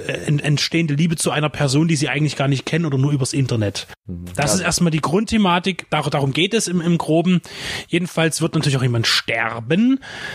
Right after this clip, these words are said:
Speaker 1: Das ist im Tatort so üblich. Zumindest war es in den meisten Folgen so, dass es so geschah.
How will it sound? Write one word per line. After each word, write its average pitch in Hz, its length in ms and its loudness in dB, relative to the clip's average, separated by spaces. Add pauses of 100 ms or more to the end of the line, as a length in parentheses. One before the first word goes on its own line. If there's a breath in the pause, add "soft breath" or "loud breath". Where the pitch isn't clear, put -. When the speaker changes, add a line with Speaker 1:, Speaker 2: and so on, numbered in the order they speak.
(180 loud breath)
Speaker 1:
Das 131 140 0
ist 143 80 0
im 131 120 2
Tatort 127 400 -2
so 139 100 -2
üblich. 151 580 0 (140)
Zumindest 139 580 0
war 127 100 2
es - 100 -2
in 120 40 2
den 113 80 2
meisten 123 360 -2
Folgen 127 220 2
so, 123 80 4
dass 117 160 0
es - 140 0
so 113 100 2
geschah. 117 520 0